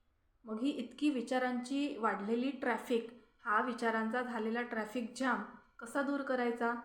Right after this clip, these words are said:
कधीकधी असा प्रश्न पडतो. हा प्रश्न बऱ्याच जणांना पडतो, पण याचं नेमकं उत्तर मात्र सगळ्यांना मिळेलच असं नाही आहे.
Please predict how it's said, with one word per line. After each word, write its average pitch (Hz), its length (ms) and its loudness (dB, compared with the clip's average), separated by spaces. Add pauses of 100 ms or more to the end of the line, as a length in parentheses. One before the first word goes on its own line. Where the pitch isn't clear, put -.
(220)
कधीकधी 262 320 4
असा 254 180 4
प्रश्न 233 320 -4
पडतो. - 480 -10 (560)
हा 269 80 4
प्रश्न 254 560 2 (280)
बऱ्याच 233 360 2
जणांना 233 300 4
पडतो, 185 560 -6 (140)
पण 240 200 4 (340)
याचं 233 420 2
नेमकं 220 300 0
उत्तर 233 360 2
मात्र 247 380 2 (300)
सगळ्यांना 233 420 2
मिळेलच 233 560 4
असं 226 260 0
नाही 196 220 -4
आहे. 202 100 -12